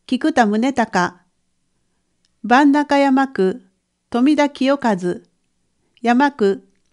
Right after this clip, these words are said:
田中照夫。広野台東区、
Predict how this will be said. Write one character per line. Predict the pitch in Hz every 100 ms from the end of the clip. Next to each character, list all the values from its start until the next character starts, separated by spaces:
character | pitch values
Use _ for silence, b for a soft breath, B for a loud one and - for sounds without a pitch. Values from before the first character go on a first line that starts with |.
| _ _
田 | 226
中 | 269 294 277
照 | 269 254 247
夫。 | 233 226 - _ _ _ _ _ _ _ _ _ _ _ _ _ _ _ _ _ _
広 | 247 277 294
野 | 294
台 | 226 208
東 | 226 262 269 262
区、 | - 196 185